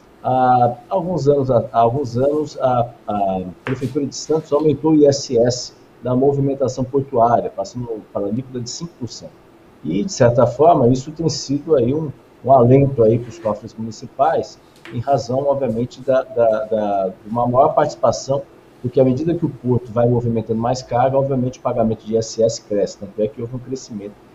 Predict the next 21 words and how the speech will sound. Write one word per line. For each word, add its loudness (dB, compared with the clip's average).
nesse 2
primeiro 0
trimestre 2
aí, 2
mesmo 4
com 0
a 2
pandemia, 0
em -18
relação -2
a 0
isso. -8
Existe -2
alguma 4
outra 4
tratativa -2
de -8
buscar 0
aí 4
uma 2
renegociação 0